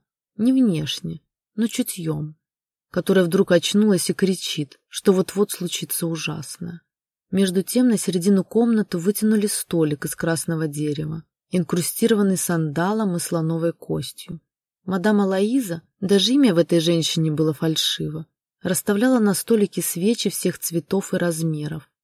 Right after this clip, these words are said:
а между ними воздвигла друзу хрусталя. «А карты будут?» — ёрнически поинтересовался Андрюша и, повернувшись к Соломее, подмигнул.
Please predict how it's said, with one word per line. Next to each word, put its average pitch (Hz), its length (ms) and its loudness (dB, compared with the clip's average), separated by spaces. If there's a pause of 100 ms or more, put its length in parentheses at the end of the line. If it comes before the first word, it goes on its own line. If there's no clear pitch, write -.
а 175 80 -4
между 185 340 4
ними 220 340 6
воздвигла 175 680 0
друзу 185 480 0
хрусталя. 160 760 -8 (580)
«А 254 120 0
карты 190 380 2
будут?» — 208 520 -2 (500)
ёрнически 170 680 2
поинтересовался 160 880 0
Андрюша 175 640 -2 (500)
и, 190 80 2
повернувшись 202 720 6
к - 60 -8
Соломее, 185 580 4
подмигнул. 160 760 -2